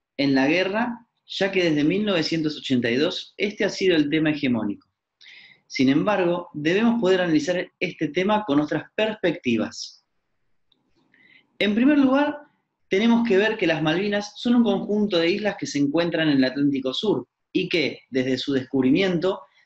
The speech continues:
han funcionado como un lugar de reabastecimiento, aprovisionamiento y reparación de los buques que navegaban por allí. Además de ser un punto de recalada, distintos países buscaron instalarse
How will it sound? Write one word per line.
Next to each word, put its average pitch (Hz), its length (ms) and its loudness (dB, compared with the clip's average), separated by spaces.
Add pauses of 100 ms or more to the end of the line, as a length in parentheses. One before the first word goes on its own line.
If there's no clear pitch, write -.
(140)
han 247 220 2
funcionado 220 560 2
como 185 220 0
un 202 100 0
lugar 185 300 2
de 170 100 2
reabastecimiento, 180 1300 -2
aprovisionamiento 170 1080 -2
y 208 120 -6
reparación 185 760 -2 (380)
de 156 100 4
los 151 160 4
buques 180 480 -4
que 156 140 -2
navegaban 139 560 0
por 120 160 -4
allí. 113 340 -8 (1040)
Además 131 340 0
de 151 100 0
ser 156 180 -2
un 151 120 2
punto 147 320 0
de 127 100 2
recalada, 180 760 -2 (340)
distintos 214 560 0
países 208 380 0
buscaron 190 480 -2
instalarse 175 680 -2